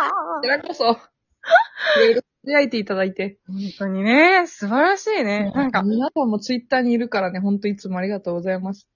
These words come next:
Speaker 2: ね、なんか、まあ、皆さんそうだけど、
Speaker 1: うん。
Speaker 2: マリヌさんのなんか推し力の高さってすごいなって思う。
Speaker 1: すごいよね。
Speaker 2: 高いよね。
Speaker 1: ありがてえよ。だってさ、
Speaker 2: うん。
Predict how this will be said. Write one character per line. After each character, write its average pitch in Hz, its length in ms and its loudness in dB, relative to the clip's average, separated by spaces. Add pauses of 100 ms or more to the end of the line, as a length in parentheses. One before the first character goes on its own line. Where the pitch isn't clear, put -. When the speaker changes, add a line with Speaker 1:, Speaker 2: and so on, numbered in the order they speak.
Speaker 2:
ね、 262 520 2
な 254 160 4
ん 247 80 0
か、 190 360 2 (580)
ま 240 100 -4
あ、 202 40 -4 (100)
皆 370 240 6
さ 349 200 4
ん 226 80 0
そ 294 180 4
う 269 40 4
だ 233 100 2
け 196 140 -6
ど、 185 320 -2 (300)
Speaker 1:
う 214 40 -6
ん。 196 260 -2
Speaker 2:
マ 269 120 -2
リ 480 140 4
ヌ 339 120 2
さ 226 180 -2
ん 190 120 -4
の 196 220 -2
な 196 120 -6
ん 202 40 -8
か - 120 -12 (120)
推 202 80 -6
し 392 220 4
力 330 260 2
の - 120 -4
高 262 260 0
さ 208 140 0
っ - 100 -12
て 165 100 -14
す - 200 -10
ご 247 140 2
い 208 60 -2
な 185 120 -4
っ 190 80 -12
て - 140 -14
思 175 200 -12
う。 - 60 -20 (380)
Speaker 1:
す - 220 -4
ご 339 160 0
い 339 80 4
よ 196 120 2
ね。 156 260 -8
Speaker 2:
高 - 360 2
い 330 60 10
よ 208 100 4
ね。 185 280 -8 (960)
Speaker 1:
あ 208 80 -6
り 311 140 2
が 403 140 2
て 453 180 4
え 349 40 4
よ。 202 80 2
だ 208 100 2
っ - 20 -12
て 202 100 -2
さ、 185 340 2
Speaker 2:
う 202 60 -8
ん。 185 300 -6